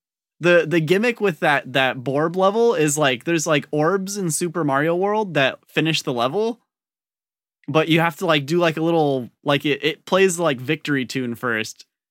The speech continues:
And if you die by falling off a ledge during that victory tune, it doesn't finish the level.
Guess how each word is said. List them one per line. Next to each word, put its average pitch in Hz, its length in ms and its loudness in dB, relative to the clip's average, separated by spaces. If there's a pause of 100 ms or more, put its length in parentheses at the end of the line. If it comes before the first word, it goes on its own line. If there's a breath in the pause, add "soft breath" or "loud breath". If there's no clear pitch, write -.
(160)
And 147 140 2
if 156 220 0
you 190 120 -2
die 151 600 2 (140)
by 139 140 2
falling 160 400 0
off 151 200 2
a 165 40 -2
ledge 139 420 0
during 143 280 0
that 131 160 0
victory 170 400 -4
tune, 240 380 -6
it 156 180 -2
doesn't 147 280 -2
finish 156 280 -4
the 131 120 -6
level. 113 480 -6